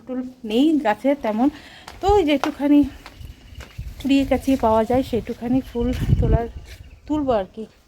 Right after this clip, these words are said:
এই এখানে দেখো ছোট ছোট এই টগর ফুলগুলোই একটু তুলে ঠাকুরকে দেবো, আর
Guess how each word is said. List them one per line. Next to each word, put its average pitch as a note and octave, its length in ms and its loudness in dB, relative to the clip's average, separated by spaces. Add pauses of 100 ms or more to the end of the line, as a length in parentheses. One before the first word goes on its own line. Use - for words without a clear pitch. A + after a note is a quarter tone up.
এই B3+ 160 -4
এখানে B3 360 -2
দেখো A#3 260 0
ছোট A#3+ 260 -10
ছোট A#3+ 220 -4
এই B3+ 120 -6
টগর A3+ 300 0
ফুলগুলোই B3 520 -2
একটু C4+ 340 -4 (240)
তুলে A#3+ 200 -2
ঠাকুরকে A3+ 420 -6
দেবো, A3 300 0 (640)
আর B3+ 180 -2